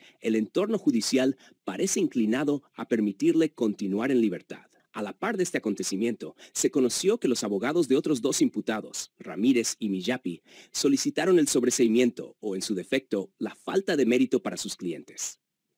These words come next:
Este pedido, de ser aceptado, permitiría que ambos procesados enfrenten el resto del proceso en libertad. Ante esta situación, el temor de que esta solicitud influya en la situación de los demás imputados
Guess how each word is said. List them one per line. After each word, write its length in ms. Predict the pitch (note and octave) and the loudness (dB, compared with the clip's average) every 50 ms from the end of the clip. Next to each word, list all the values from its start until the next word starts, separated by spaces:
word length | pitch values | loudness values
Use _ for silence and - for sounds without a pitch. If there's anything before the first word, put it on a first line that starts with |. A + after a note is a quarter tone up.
| _ - | _ -8
Este 260 | - F#3+ - - - | -6 -6 -2 -4 -2
pedido, 540 | - - G#2+ - - A#2 - - - _ _ - | 0 0 2 4 2 2 2 -2 -12 _ _ -10
de 140 | - A2+ A2 | -6 -4 -2
ser 220 | - - F3 G3 | 0 0 0 0
aceptado, 640 | G#3 - - - - - - A2+ G#2 F2 - - _ _ _ _ | 0 0 -2 -2 -2 -2 -2 -2 -4 -6 -12 -16 _ _ _ _
permitiría 600 | - C#3 B2 A#2 A2 - - G#2 G#2+ E3+ G#3 F#3 | 0 0 2 2 2 0 0 0 0 0 0 0
que 160 | - - A2+ G2+ | 0 -2 -2 -2
ambos 280 | C3+ F3+ F3 F3 - | -2 -2 -2 -2 -4
procesados 640 | - - B2+ - - F#2+ - - C#3+ C#3+ C3+ C3 - | -4 -6 -6 -4 -4 -4 -4 -4 -4 -2 -2 -2 -2
enfrenten 500 | - A2+ A2 - - D3+ E3+ E3+ D#3 C3+ | -2 -4 -4 -2 0 0 0 2 2 2
el 120 | A2+ G2 | 2 0
resto 340 | F2+ G2+ B2 D#3 - - D3 | 0 -2 -4 -4 -2 0 0
del 140 | B2+ A2+ F#2 | 0 0 0
proceso 420 | - F2+ F2+ - - B2 - - A#2 | -2 -6 -4 0 0 0 2 2 2
en 80 | G2 | 2
libertad. 480 | F#2 F2+ D#2 D#2 - _ - - - - _ _ _ _ _ _ _ _ _ _ _ | 2 0 -2 -6 -10 _ -20 -20 -20 -20 _ _ _ _ _ _ _ _ _ _ _
Ante 320 | - A3+ A3 G3 - A2 - | -8 -6 -6 -2 0 0 0
esta 220 | D3 - - - | 0 -2 -2 -4
situación, 680 | - - - - - F#2+ - - F#2 - - - - _ - - - - | -2 -2 -2 -2 -2 -2 -2 -4 -4 -6 -10 -20 -20 _ -20 -20 -12 -6
el 160 | - A#2 G2 | -4 -4 -2
temor 320 | - G2+ G2+ A2 C#3 E3+ | 0 0 2 2 2 2
de 80 | D#3+ D#3 | 0 0
que 80 | - | -2
esta 160 | C#3+ - - C#3+ | -2 -2 -2 -2
solicitud 460 | - D3+ B2 G#2 - A2 - C3+ C3 | 0 0 0 0 -2 -2 -2 0 0
influya 400 | A#2 G2+ - - C#3+ C#3 C3 B2+ | 0 0 2 4 4 4 4 4
en 60 | A#2 | 2
la 80 | G#2+ G2+ | 2 0
situación 560 | - A2 F#2+ - F#2 - - A#2+ B2+ B2+ B2 | -2 -6 -6 -6 -6 -4 0 2 4 4 4
de 60 | A2+ | 4
los 160 | G#2+ G2 F2+ | 2 0 -2
demás 320 | E2 F#2+ F2+ G#2+ B2 - C3 | -4 -6 -4 -4 -2 -2 -2
imputados 640 | G#2+ F2+ - F#2 - G2+ F#2 F#2 F#2 F#2+ - - | -2 -2 -4 -6 -6 -6 -6 -4 -6 -4 -6 -8